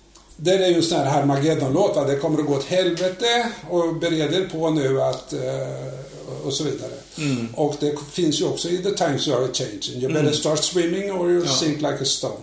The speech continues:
Speaker 2: Exakt.
Speaker 1: Så att, och, och, och där, den här... Det har jag funderat på med Dylan.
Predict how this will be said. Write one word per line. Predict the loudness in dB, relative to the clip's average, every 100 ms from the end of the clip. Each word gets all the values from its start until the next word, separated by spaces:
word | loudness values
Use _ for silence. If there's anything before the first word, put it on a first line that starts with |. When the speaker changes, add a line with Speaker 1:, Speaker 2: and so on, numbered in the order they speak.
| -12
Speaker 2:
Exakt. | -8 -6 -6 -8 -10 -12
Speaker 1:
Så | 0 2
att, | 2 -2 -12 -18 -20 -20 -20 -14
och, | -6 -4 0
och, | 2 4
och | 2
där, | 4 2 0 -6 -16 -20 -20 -20 -20
den | -6 -2 0
här... | 2 2 0 -6 -18 -20 -20 -20 -20 -20 _ -20 -10
Det | 0
har | 2
jag | 2
funderat | 2 2 2 2
på | 0
med | 0 0
Dylan. | 0 0 -2